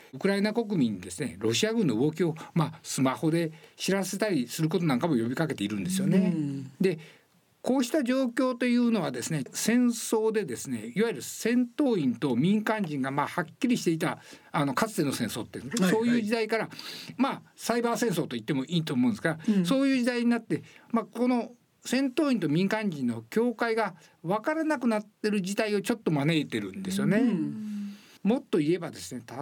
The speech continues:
Speaker 1: 例えばこう、紛争地域でですね、
Speaker 2: うん。
Speaker 1: スマホを持って敵軍の動きをエスエヌエスへ上げただけで、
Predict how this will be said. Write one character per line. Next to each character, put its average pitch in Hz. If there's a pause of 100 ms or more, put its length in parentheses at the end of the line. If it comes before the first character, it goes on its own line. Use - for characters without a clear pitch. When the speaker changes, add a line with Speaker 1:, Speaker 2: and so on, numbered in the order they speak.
(120)
Speaker 1:
例 262
え -
ば 156
こ 151 (440)
う、 -
紛 226
争 277
地 277
域 233
で 117
で 98
す 85
ね、 104
Speaker 2:
う 95
ん。 - (440)
Speaker 1:
ス -
マ 190
ホ 220
を 220
持 240
っ 233
て 131 (160)
敵 208
軍 208
の 196
動 185
き 185
を 123
エ 156
ス 196
エ 202
ヌ 214
エ 226
ス 180
へ 127
上 127
げ 196
た 196
だ 190
け 196
で、 190